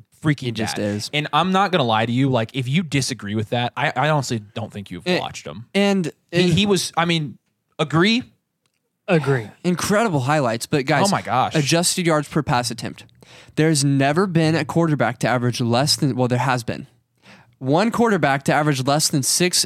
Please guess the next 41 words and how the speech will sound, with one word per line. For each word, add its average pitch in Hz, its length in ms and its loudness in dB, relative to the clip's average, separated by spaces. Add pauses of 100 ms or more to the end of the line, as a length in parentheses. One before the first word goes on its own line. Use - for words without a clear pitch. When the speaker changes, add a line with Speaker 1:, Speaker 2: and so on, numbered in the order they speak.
Speaker 2:
adjusted 147 460 0
yards 127 260 2
per 143 140 -2
pass 127 300 -2
attempt 120 440 -6
in, 139 180 0
over 131 160 2
his 131 100 0
first 127 260 -2
two 131 120 0
seasons 123 440 -2
to 135 120 -4
go 117 240 2
on 120 180 0
to 117 80 -12
be 117 80 0
a 110 60 -2
long-term 113 400 -4
starter. - 400 -4
Speaker 3:
Josh 131 280 -10
Allen. 113 360 -10 (120)
Speaker 2:
Josh 233 280 2
Allen, 160 240 2
yeah. 160 160 0 (140)
You 139 140 2
already 185 200 2
knew 143 100 2
it. - 180 -6 (240)
I 139 60 2
mean, 156 140 2
there's 160 180 0
lots 131 320 2
of - 60 -8
people 180 240 0
on 165 80 2
YouTube 127 340 0
who 120 80 0
bring 123 220 0
this 127 140 0
stat 110 280 0
up 104 240 -4